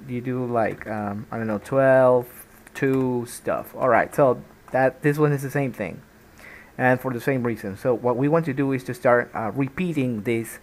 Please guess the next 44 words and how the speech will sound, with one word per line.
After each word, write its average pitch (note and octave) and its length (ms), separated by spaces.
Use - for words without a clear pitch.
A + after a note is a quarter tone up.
this - 300
pattern, F2+ 480
okay? E3 260
So E3+ 540
let's, - 560
let's - 400
do - 220
that. - 260
But D3 300
how G#3 240
do G#3 80
we D#3+ 100
do G3 160
that C#3+ 180
if C#3 160
we F3 160
already D#3 260
have D#3 180
the C#3 80
basis? B2 680
This F#3 100
is G3 120
the D3+ 80
basic, D3+ 680
uh, B2 320
setup. F3 500
Now C#3+ 200
we D3 100
have B2 220
one, B2 260
but C#3 100
now D3+ 140
we D3+ 100
need D3+ 380
to D#3 120
repeat D3 600
this. - 340
So B2 400
what A2+ 220
you C#3 80
want D3 220
to C3+ 100
consider C3 680
is B2+ 360